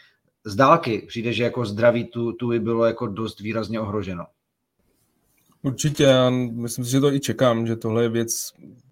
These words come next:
Speaker 2: otřesy mozku jsou pro N F L v podstatě možná největší strašák vůbec, jako řeší se to, nevím, pět, sedm let, je to prostě velký téma. A tady ten případ, eh, takhle v-, v-,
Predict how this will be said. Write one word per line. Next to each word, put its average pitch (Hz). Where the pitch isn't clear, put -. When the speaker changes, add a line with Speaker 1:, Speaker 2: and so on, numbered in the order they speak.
Speaker 2:
otřesy 151
mozku 120
jsou 131
pro 120
N 117
F 113
L 117
v -
podstatě 117
možná 120
největší 117
strašák 110
vůbec, 104
jako 107
řeší 110
se 110
to, 107
nevím, 107
pět, 104
sedm 104
let, 104
je 107
to 101
prostě -
velký 107
téma. 107
A 110
tady 113
ten 113
případ, 110
eh, 110
takhle 110
v-, 110
v-, 117